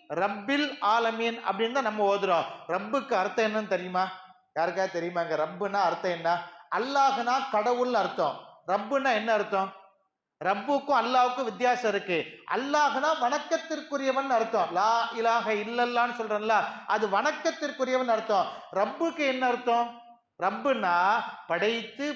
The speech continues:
பரிபாலித்து, அஹ், எல்லா விஷயத்தையும் நமக்கு தேவையானதெல்லாம் செய்து கொடுக்கக்கூடியவன். ரப்பில் ஆலமீன்னா என்ன அர்த்தம்? அகிலத்தை படைத்து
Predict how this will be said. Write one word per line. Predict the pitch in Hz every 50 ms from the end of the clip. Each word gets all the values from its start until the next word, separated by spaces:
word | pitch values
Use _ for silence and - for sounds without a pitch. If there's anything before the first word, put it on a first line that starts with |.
| -
பரிபாலித்து, | - 185 180 220 226 208 233 220 220 220 220 220 220 - - 247 262 294 302 302 226 - - - - -
அஹ், | 190 196 196 196 196 196 185 170 160
எல்லா | 170 185 214 247 262 269 294 294 302 311
விஷயத்தையும் | 302 294 285 - - 302 311 311 311 311 311 311 311
நமக்கு | 285 254 247 240 233 247 -
தேவையானதெல்லாம் | 226 226 247 240 247 247 247 240 240 240 226 247 247 254 269 285 277
செய்து | - - 214 214 220 214
கொடுக்கக்கூடியவன். | 208 196 180 175 170 185 170 170 165 156 156 151 151 165 170 156 143 - - - - _
ரப்பில் | - 156 175 185 190 190 190 247 254 262 - - -
ஆலமீன்னா | - 180 196 202 202 202 202 202 208 208 214 214 190
என்ன | 185 202 208
அர்த்தம்? | 196 196 - - 233 269 285 - - - - -
அகிலத்தை | 139 160 165 208 220 214 208 208 - 208 190
படைத்து | 175 - - 180 185 196 208 202 - - 285